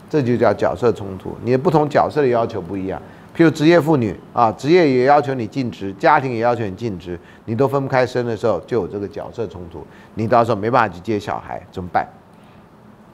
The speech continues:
所以你要找一个工作要比较，比较这个，呃，呃，自由一点的，比较有弹性的啊。像我们开会，有的老师就四点钟去接小孩啊，所以你开会超过四点，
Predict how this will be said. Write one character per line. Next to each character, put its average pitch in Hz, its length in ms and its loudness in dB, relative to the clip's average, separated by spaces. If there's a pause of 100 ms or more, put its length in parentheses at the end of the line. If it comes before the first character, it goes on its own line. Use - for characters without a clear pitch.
(760)
所 135 100 0
以 127 60 4
你 123 80 0
要 147 100 4
找 123 220 2
一 131 80 2
个 131 160 6
工 139 260 -4
作 135 160 4
要 123 160 4
比 98 140 -2
较， 113 500 2
比 98 120 -14
较 120 480 2
这 113 160 -10
个， 98 300 -2
呃， 92 360 -2 (420)
呃， 90 220 -4
自 156 240 -4
由 101 180 2
一 110 60 0
点 80 180 -8
的， 87 80 -12
比 90 140 -14
较 127 140 6
有 104 60 4
弹 92 260 -14
性 104 260 -12
的 - 220 -16
啊。 65 100 -14 (360)
像 139 200 0
我 113 80 -2
们 110 100 -8
开 139 180 0
会， 131 300 0
有 110 80 -2
的 123 60 2
老 120 180 2
师 131 160 -12
就 147 120 -4
四 240 220 -8
点 151 140 4
钟 147 160 2
去 139 60 -4
接 147 120 2
小 120 180 2
孩 110 140 0
啊， 117 180 0
所 156 120 -4
以 156 60 -2
你 139 80 -4
开 170 200 2
会 180 120 0
超 160 160 0
过 170 100 0
四 170 180 -10
点， 117 240 -2